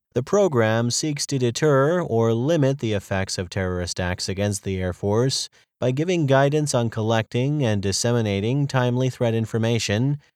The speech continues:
providing training to all Air Force members, developing comprehensive plans to deter and counter terrorist incidents, allocating funds and personnel,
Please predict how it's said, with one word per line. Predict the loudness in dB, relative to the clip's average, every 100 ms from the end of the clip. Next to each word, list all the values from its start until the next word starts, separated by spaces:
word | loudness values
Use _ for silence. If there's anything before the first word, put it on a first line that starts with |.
| -8
providing | -2 0 2 0 -2
training | -2 0 0 -2
to | -2 0
all | 0 2
Air | -2
Force | -2 -4 -2
members, | 0 0 0 0 0 -2 -6 _ _ -4
developing | 0 2 2 0 0
comprehensive | 0 0 0 0 0 0 -4
plans | 0 0 2 2 0
to | -2
deter | -4 0 2 2 4
and | 2 0
counter | 0 -2 0 -2
terrorist | 0 0 0 -2 -2
incidents, | 0 0 0 0 0 0 -4 _ _ _ -2
allocating | 0 2 0 0 -2
funds | 0 0 2 2 0
and | 0 0
personnel, | -2 -2 -2 0 2 2 0